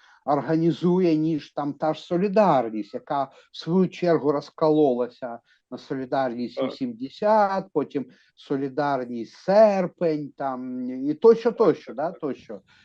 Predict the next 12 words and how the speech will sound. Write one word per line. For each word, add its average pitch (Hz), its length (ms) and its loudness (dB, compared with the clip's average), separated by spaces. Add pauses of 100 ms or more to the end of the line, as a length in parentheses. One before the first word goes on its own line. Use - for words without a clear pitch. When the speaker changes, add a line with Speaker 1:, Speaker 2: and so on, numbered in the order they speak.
(140)
Speaker 1:
Тобто 180 460 2
я 147 400 2
хоч 185 380 -2
і 170 240 0
мрійник, 170 880 0
да, 156 340 -6
і 131 260 -6
не 139 120 -6
завжди 147 400 -6
ці - 180 -10
мрії 156 320 -4
здійснюються, 147 840 -4